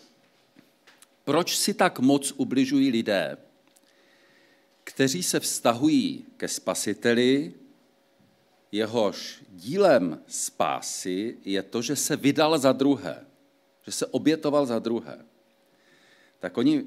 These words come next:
s-, následují tohoto Spasitele, následujeme, a proč máme tak vysoce vyvinutý smysl pro to si vzájemně ubližovat?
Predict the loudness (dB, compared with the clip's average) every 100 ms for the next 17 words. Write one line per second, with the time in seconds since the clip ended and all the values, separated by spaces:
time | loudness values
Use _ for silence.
0 | -8 -12 -10 -6 -4 -2 2 4 4 0
1 | 0 2 4 4 4 2 0 -8 -8 -8
2 | -8 -2 0 0 -2 -4 -10 -16 _ -10
3 | -8 -8 -8 -6 -2 -2 -2 -4 -6 -6
4 | -10 -16 -20 _ -20 -20 -20 _ _ _
5 | -20 _ _ _ -2 0 0 -4 -12 _
6 | _ _ _ 0 6 4 4 -2 2 4
7 | 4 4 -2 0 0 -2 -18 -20 -18 -18
8 | -8 0 2 2 2 2 0 6 6 6
9 | 4 2 0 -6 -4 -2 0 0 0 -4
10 | -2 -2 -2 -4 -4 0 4 4 2 0
11 | -2 0 2 2 0 -4 -14